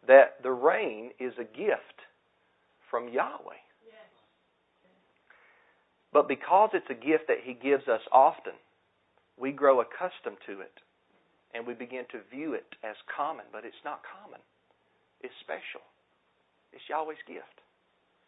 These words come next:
We do not appreciate the gift until we go without the gift for a while. Take the gift away, and we begin to realize how wonderful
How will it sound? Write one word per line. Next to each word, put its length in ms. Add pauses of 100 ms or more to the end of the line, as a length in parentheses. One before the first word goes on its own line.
(480)
We 200
do 140
not 180
appreciate 800
the 60
gift 540
until 360
we 120
go 200
without 540
the 80
gift 400 (680)
for 100
a 80
while. 260 (920)
Take 200
the 80
gift 260
away, 320 (880)
and 120
we 60
begin 320
to 40
realize 540
how 180
wonderful 560